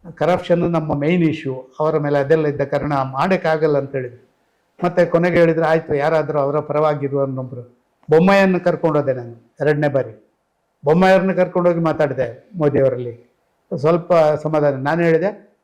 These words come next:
"ಯಡಿಯೂರಪ್ಪರು ಇಲ್ಲ ಇದ್ರೆ ನಮಗೆ ಒಂದು ನಾಲ್ಕೈದು ಸೀಟ್ ಬರ್ಬೋದು, ಐದಾರು ಸೀಟ್ ಬರ್ಬೋದು ನಮ್ದು. ಯಡಿಯೂರಪ್ಪ ಬಂದ್ರೆ ಒಂದು ಹತ್ತು, ಹದಿನೈ, ಹನ್ನೆರಡು ಬರ್ಬೋದು. ಹತ್ತೊಂಬತ್ತು ಅಂತಲೂ ಹೇಳಿಲ್ಲ, ಹದಿನೆಂಟು ಅಂತಲೂ ಹೇಳಿಲ್ಲ."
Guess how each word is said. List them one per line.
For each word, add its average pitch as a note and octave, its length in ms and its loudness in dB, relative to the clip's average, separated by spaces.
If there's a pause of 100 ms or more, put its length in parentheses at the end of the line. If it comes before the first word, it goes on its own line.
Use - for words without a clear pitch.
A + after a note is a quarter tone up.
"ಯಡಿಯೂರಪ್ಪರು E3+ 500 2
ಇಲ್ಲ D#3+ 180 0
ಇದ್ರೆ F#3 300 0
ನಮಗೆ D#3+ 240 -2
ಒಂದು D3+ 120 -2
ನಾಲ್ಕೈದು C#3+ 320 -2
ಸೀಟ್ - 260 -20
ಬರ್ಬೋದು, B2 360 -6
ಐದಾರು E3 260 -6
ಸೀಟ್ - 240 -20
ಬರ್ಬೋದು A#2 420 -16
ನಮ್ದು. - 360 -20 (500)
ಯಡಿಯೂರಪ್ಪ G3 360 6
ಬಂದ್ರೆ F#3 320 2
ಒಂದು G#3 140 0
ಹತ್ತು, D#3 360 0
ಹದಿನೈ, D3+ 380 0
ಹನ್ನೆರಡು D3 520 -2
ಬರ್ಬೋದು. B2 440 -4
ಹತ್ತೊಂಬತ್ತು D#3+ 540 -2
ಅಂತಲೂ D#3 200 -2
ಹೇಳಿಲ್ಲ, C3 360 0
ಹದಿನೆಂಟು D3+ 480 -4
ಅಂತಲೂ D3 200 -4
ಹೇಳಿಲ್ಲ." A#2+ 360 -4